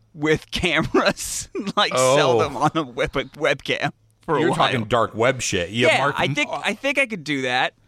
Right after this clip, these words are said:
Speaker 2: marks upskirt dot com.
Speaker 1: Yeah, yeah, yeah, yeah. I've never understood the guys when they get arrested and they're like, "Um, he was taking upskirt photos." It's like, what? Why did? What the fuck? One, terrible angle. Two, what? You know?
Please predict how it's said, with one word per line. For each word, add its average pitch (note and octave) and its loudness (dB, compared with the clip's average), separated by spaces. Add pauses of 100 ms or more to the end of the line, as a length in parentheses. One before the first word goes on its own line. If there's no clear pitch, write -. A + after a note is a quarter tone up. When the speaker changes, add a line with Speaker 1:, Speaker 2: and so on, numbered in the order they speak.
(300)
Speaker 2:
marks B2+ 0
upskirt B2 -2
dot A2 0
com. G2+ -4
Speaker 1:
Yeah, C#3+ -2 (220)
yeah, E3+ 2
yeah, E3 6
yeah. C#3 0 (180)
I've B3+ -2
never E4 0
understood C4 -2
the G3+ -2
guys D#3+ 0
when D3 -4
they D3 2
get D3 2
arrested C#3 0
and C3 -8
they're B2+ -2
like, A#2 -6 (400)
"Um, E3 -6
he E3+ -8
was D#3 -6
taking D#3+ -4
upskirt - -2
photos." B2 -4
It's C#3+ -10
like, D3+ -6
what? E3 -6
Why G#3 -4
did? C4 -12 (160)
What - -8
the F#4+ -2
fuck? B3 -2 (100)
One, G3 0
terrible G#3 0
angle. D3+ -2 (480)
Two, F3+ 2
what? C#3 0 (720)
You G3+ -2
know? C4 2